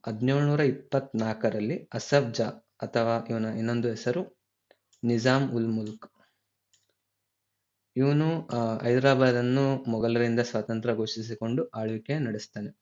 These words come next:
ಇವನು, ಆ, ಹೈದರಾಬಾದಿನ ಮೊದಲ ನಿಜಾಮ. ಆಮೇಲೆ ನೋಡೋದಾದ್ರೆ,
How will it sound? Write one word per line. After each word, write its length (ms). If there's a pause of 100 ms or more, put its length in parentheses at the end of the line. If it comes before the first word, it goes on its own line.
(580)
ಇವನು, 500
ಆ, 320
ಹೈದರಾಬಾದಿನ 720
ಮೊದಲ 340
ನಿಜಾಮ. 540 (800)
ಆಮೇಲೆ 340
ನೋಡೋದಾದ್ರೆ, 840